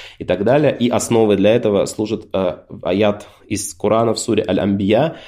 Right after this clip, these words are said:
Его не спрашивают о причинах его действий, почему Аллах так сделал и так далее, но рабов будут спрашивать в судный день, Аллах будет рабов спрашивать в судный день о причинах их поступков, почему они, э,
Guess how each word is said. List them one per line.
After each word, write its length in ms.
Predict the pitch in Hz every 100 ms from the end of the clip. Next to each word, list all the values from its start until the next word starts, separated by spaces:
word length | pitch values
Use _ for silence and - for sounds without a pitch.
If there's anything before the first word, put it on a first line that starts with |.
| - - -
Его 240 | 113 120
не 240 | 117 120
спрашивают 800 | 113 - 113 104 - 113 110 110 -
о 120 | 107
причинах 580 | 107 98 - 110 - 92
его 160 | 87
действий, 380 | 90 101 101 92
почему 340 | - - 104 -
Аллах 380 | 95 95 92 -
так 200 | 90 90
сделал 400 | 90 95 87 92
и 40 |
так 160 | 82 127
далее, 220 | 160 98
но 340 | 107 139 -
рабов 440 | - 95 95 107 101
будут 300 | 98 95 92
спрашивать 520 | - 98 95 98 95
в 20 |
судный 280 | - 95 87
день, 180 | 90 87
Аллах 240 | 90 92
будет 160 | 90 80
рабов 280 | 82 92 90
спрашивать 380 | 80 82 95
в 40 | -
судный 220 | 95 90
день 240 | 107 113 113
о 140 | 101
причинах 520 | 101 82 - 98 -
их 200 | - 98
поступков, 480 | - - - - -
почему 340 | - - 98 87
они, 300 | 87 98 98 - - - - -
э, 300 | 90 87